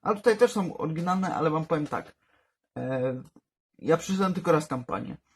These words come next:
e, ale właśnie nagrałem to w tym samym dniu, co Driver San Francisco recenzję, <laughs> bo którym się udało tak szybko tutaj,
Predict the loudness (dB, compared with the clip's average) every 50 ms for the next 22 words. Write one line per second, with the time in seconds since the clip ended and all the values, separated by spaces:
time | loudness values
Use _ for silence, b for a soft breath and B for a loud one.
0 | _ _ _ -14 -10 -8 -6 -6 -6 -8 -6 -2 0 0 0 0 -4 -8 -12 _
1 | _ _ _ _ _ _ _ 2 4 4 4 4 2 2 4 4 2 2 2 -2
2 | -4 -4 -2 -2 -2 -2 -2 -2 -2 -2 0 0 0 0 0 0 0 0 0 2
3 | 0 0 2 2 0 2 0 -2 -2 -2 -4 -4 -4 -8 -8 -8 -10 -6 -4 -2
4 | -2 -2 -2 -2 -2 0 0 2 2 2 2 2 -2 -4 -2 0 4 6 6 6
5 | 4 2 4 6 6 8 6 6 6 2 0 0 -2 -10 -4 -4 -4 -4 0 0
6 | 0 0 0